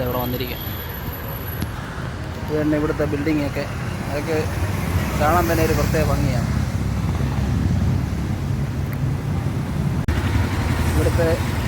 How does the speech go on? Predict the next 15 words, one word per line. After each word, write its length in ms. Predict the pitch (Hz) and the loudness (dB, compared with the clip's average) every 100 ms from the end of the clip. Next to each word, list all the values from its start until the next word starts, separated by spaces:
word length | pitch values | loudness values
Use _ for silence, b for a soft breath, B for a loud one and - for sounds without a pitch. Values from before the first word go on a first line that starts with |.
| - - - | 2 2 0
ആ, 60 | 135 143 139 143 - - - - - - - - - - - - - - - | 0 2 2 2 0 0 0 -2 -2 0 0 0 0 -2 -2 -2 0 0 0
ടോയ്ലറ്റാണ്, 640 | 147 165 190 185 139 143 160 - - - | 4 4 4 2 0 0 0 0 -2 0
അതുപോലെ 280 | 151 156 156 | 0 2 2
തന്നെ 180 | 156 156 160 - | 2 0 0 2
പോലീസ് 360 | 170 185 190 - - - - - - - 151 | 4 4 2 0 0 0 0 2 0 2 2
ഹെഡ് 200 | 170 190 | 2 2
പോസ്റ്റാണ്. 420 | 196 - 143 151 - - | 2 2 2 2 0 0
ഇവിടുത്തെ 240 | - 170 160 | 0 4 4
വർക്ക് 180 | 170 190 | 4 2
കണ്ടോ, 180 | 139 147 - - | 2 2 2 2
ക്ലീനിങ് 300 | 151 170 170 151 | 2 4 4 2
വർക്ക്. 180 | 127 - - - - - - - - - - - - - - - - - - - - - - - - - - - - - - | 2 0 0 0 0 0 0 0 0 0 0 0 0 0 0 0 0 0 0 0 0 0 0 0 0 0 0 0 0 0 2
അതുപോലെ 180 | 147 156 | 2 2
തന്നെ 140 | 160 160 | 2 2
ഇവിടുത്തെ 320 | 156 151 147 | 2 2 0